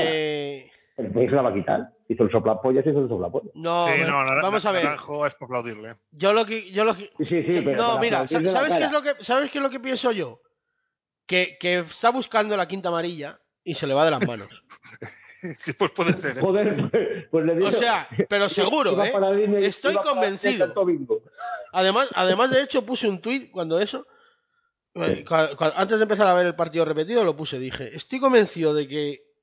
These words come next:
Speaker 1: Naranjo quería forzar la quinta amarilla y se le ha ido de las manos". Porque, eh, vamos a ver, o sea,
Speaker 2: Ok.
Speaker 1: ta-, no hay imágenes, ¿eh? O sea, en la retransmisión no sacan una imagen de lo que pasa.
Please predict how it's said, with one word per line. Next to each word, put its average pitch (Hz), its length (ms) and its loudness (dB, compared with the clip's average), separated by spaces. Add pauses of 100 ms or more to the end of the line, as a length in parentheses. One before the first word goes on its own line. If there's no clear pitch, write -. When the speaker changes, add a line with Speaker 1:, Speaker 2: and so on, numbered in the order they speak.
(120)
Speaker 1:
Naranjo 196 420 2
quería 220 200 2
forzar 170 280 -2
la 151 120 -4
quinta 196 220 -4
amarilla 208 480 0 (100)
y 165 100 -10
se - 140 -6
le 160 80 2
ha - 20 0
ido 170 140 4
de 147 60 2
las 127 120 -2
manos". 107 380 -12 (400)
Porque, 170 340 2 (1200)
eh, 95 720 -10 (300)
vamos 208 320 0
a 185 60 2
ver, 190 280 4
o - 100 -4
sea, 185 180 0
Speaker 2:
Ok. - 100 -6 (180)
Speaker 1:
ta-, 208 160 2
no 220 140 2
hay 302 120 4
imágenes, 160 500 0
¿eh? 254 120 0
O 202 80 -2
sea, 202 140 0
en 180 80 0
la 170 60 0
retransmisión 185 840 0 (120)
no 226 140 2
sacan 240 320 -4
una 226 160 -2
imagen 240 380 0
de 220 100 0
lo 175 100 0
que 147 100 -8
pasa. 151 360 -4